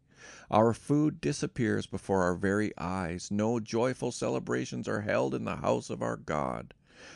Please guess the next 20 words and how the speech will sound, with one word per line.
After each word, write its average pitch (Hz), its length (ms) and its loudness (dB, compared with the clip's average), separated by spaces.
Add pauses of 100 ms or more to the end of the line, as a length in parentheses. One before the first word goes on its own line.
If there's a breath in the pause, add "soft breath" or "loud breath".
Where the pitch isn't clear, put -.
(140 loud breath)
The 95 100 -2
seeds 110 480 2
die 107 500 0
in 98 120 0
the 95 80 0
parched - 440 -2
ground, 110 440 0
and 113 160 0
the 120 40 2
grain 127 440 0
crops 135 440 -2
fail. 131 520 -6 (400 loud breath)
The 113 100 6
barns 139 480 0
stand 139 400 0
empty, 131 380 -2
and 92 160 -2
granaries 131 680 -2
are 117 160 -2
abandoned. 80 800 -8